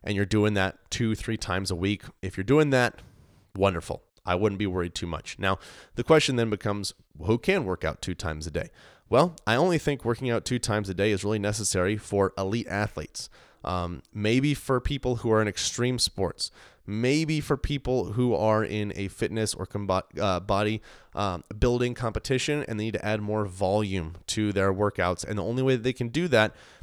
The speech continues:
is to add another workout in the day because they've maximized their volume in order to prioritize recovery with one workout, all right? That's literally the only case. And even then, they wouldn't do that for long. They would maybe do that for the last,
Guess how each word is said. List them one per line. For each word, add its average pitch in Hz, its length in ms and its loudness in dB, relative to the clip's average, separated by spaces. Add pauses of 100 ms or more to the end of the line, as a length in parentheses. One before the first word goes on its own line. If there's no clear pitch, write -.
(100)
is 117 180 0
to - 120 -2
add 107 140 2
another 107 280 0
workout 107 340 0
in 92 60 -4
the 107 80 0
day 110 260 4
because 98 340 -2
they've 101 140 0
maximized 98 640 0
their 95 140 0
volume 98 640 0 (380)
in 107 80 -4
order 104 240 -2
to 101 180 -6
prioritize 92 520 -2
recovery 120 500 4 (320)
with 117 180 0
one 120 280 4
workout, - 340 2 (420)
all 82 60 -6
right? 110 180 2 (800)
That's 123 200 4
literally 151 300 6
the 127 100 6
only 113 180 2
case. - 340 -4
And 113 140 0
even 135 280 2
then, 104 260 4
they 104 100 4
wouldn't 101 260 0
do 110 120 2
that 87 140 0
for - 120 -6
long. 82 260 -2
They 95 120 2
would 104 100 4
maybe 104 220 0
do 107 120 2
that 95 160 4
for 101 120 -2
the 92 120 -4
last, 95 380 2